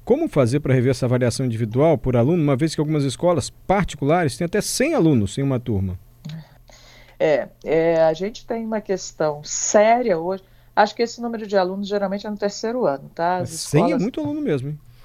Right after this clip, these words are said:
Speaker 2: É, no terceiro ano geralmente é isso mesmo. E aí esses alunos têm uma correção individualizada de redação até. Nas outras é quase que pega o gabarito, passa nas máquinas e as máquinas vão corrigindo, tá? Hoje em dia,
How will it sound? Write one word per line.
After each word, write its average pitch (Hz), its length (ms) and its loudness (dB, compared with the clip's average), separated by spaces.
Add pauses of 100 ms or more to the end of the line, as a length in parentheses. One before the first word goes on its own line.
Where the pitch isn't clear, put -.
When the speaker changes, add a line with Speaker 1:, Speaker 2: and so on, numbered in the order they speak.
(500)
Speaker 2:
É, 135 360 4 (340)
no 151 260 -2
terceiro 220 360 -4
ano 220 160 -2
geralmente 208 460 -4
é 208 80 -4
isso 254 200 -8
mesmo. - 380 -2 (480)
E 190 140 6
aí 190 240 4
esses 233 280 -4
alunos 202 460 -4
têm 214 140 -2
uma 208 120 -2
correção 180 460 -4
individualizada 160 800 -2
de 220 100 -2
redação 208 800 0
até. 95 400 -4 (380)
Nas 160 260 0
outras 233 520 2
é 208 80 2
quase 233 420 2
que 226 560 -4 (300)
pega 190 260 4
o 185 40 -12
gabarito, 180 560 0
passa 202 320 0
nas 185 200 -4
máquinas 226 680 -4
e 226 80 -4
as 180 180 -4
máquinas 196 400 -4
vão 226 100 -6
corrigindo, 220 580 -2
tá? 165 220 0
Hoje 185 280 -4
em 175 40 -6
dia, 170 300 -4